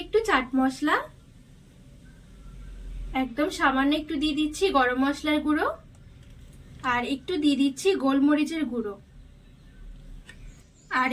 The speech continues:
একটু দিয়ে দিচ্ছি কাশ্মীরি লঙ্কার গুঁড়ো, সামান্য একটু দিয়ে দিচ্ছি আমচুর পাউডার, আর ওপর থেকে সামান্য একটু দিয়ে দিচ্ছি কাঁচা সর্ষের তেল। সবকিছু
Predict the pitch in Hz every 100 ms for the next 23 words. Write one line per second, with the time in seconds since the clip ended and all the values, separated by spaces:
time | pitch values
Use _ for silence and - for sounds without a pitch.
0 | 262 - 330 320 285 311 - 427 370 285
1 | 294 311 320 294 262 262 254 226 208 214
2 | - _ - - - - - - 285 247
3 | 247 262 262 311 285 285 302 302 359 349
4 | 247 254 247 294 294 285 294 359 - -
5 | - - - - - - - - - -
6 | - - - 233 233 240 262 311 349 311
7 | 349 339 285 269 277 294 311 285 277 277
8 | 294 - 427 403 262 - 415 - 330 302
9 | 302 277 - 208 214 233 - - - -
10 | - - - - - - - - - -
11 | - - - - - - - - - -
12 | - - - - 294 269 262 302 330